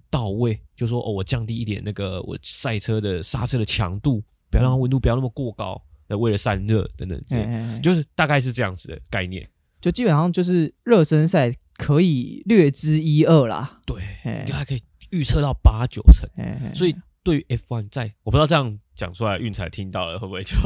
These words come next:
Speaker 1: <laughs> 把它改掉？但因为运彩他在热身赛，
Speaker 2: 嗯。
Speaker 1: 呃，练习赛之前，他会先开一个盘，
Speaker 2: 嗯，嗯，嗯。
Speaker 1: 然后练习赛结束后，练习赛开始他就关掉了，
Speaker 2: 嘿。
Speaker 1: 然后练习赛结束之后，他又再开另外一个盘。
Speaker 2: 嘿。
Speaker 1: 对，那我，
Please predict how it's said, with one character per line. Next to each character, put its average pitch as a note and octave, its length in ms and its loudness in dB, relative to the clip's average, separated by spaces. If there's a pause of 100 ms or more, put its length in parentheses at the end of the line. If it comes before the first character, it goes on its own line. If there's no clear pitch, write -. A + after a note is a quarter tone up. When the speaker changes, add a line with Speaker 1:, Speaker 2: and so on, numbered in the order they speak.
(240)
Speaker 1:
<laughs> - 240 -10
把 - 80 -10
它 - 200 -2
改 - 180 -4 (240)
掉？ - 120 0 (640)
但 A3 160 -2
因 A#3 100 -4
为 G#3+ 140 -4 (180)
运 G#3 160 -6
彩 A#2+ 200 -8
他 A#2+ 100 -8
在 B2+ 200 -4
热 A#2+ 180 -4
身 A#2+ 180 -8
赛， A#2 240 -6 (200)
Speaker 2:
嗯。 G#2 100 -6
Speaker 1:
呃， F#2+ 60 -6
练 E3+ 140 2
习 A#2 120 -4
赛 G#2+ 160 -6
之 A#2 160 -8
前， - 180 -8 (200)
他 A2 120 -8
会 A2 80 -2
先 G#2+ 180 -8
开 G2 220 -8
一 G2 60 -4
个 F2 60 -8
盘， - 200 -4
Speaker 2:
嗯， A#2 180 -4
嗯， C3 100 -8
嗯。 - 100 -8
Speaker 1:
然 G2+ 80 -6
后 B2+ 40 -2
练 C#3 120 0
习 A2+ 80 -6
赛 G#2 260 -6 (200)
结 G2+ 140 -10
束 A#2 180 -10
后， B2+ 220 -8 (760)
练 G3 120 0
习 D3+ 60 -2
赛 D#3 80 0
开 D3+ 160 0
始 A2+ 140 -6
他 G2+ 80 -10
就 G#2+ 100 -6
关 F#2 220 -4
掉 F#2+ 160 -6
了， - 80 -16 (180)
Speaker 2:
嘿。 C#3 160 -10
Speaker 1:
然 A2+ 40 -6
后 A2+ 100 -6
练 F3+ 180 -6
习 A#2+ 100 -10
赛 C#3+ 160 -6 (100)
结 G#2 180 -10
束 C#3 160 -8
之 C3 80 -6
后， A#2+ 120 -4 (240)
他 G#2 120 -10
又 G2+ 100 -4
再 G2+ 120 -10
开 - 280 -8
另 C3+ 160 -8
外 A2+ 160 -6
一 G2+ 40 -10
个 F#2+ 100 -14
盘。 - 200 -10 (320)
Speaker 2:
嘿。 - 140 -10 (260)
Speaker 1:
对， - 220 -14
那 A#2+ 100 -8
我， F#2+ 120 -10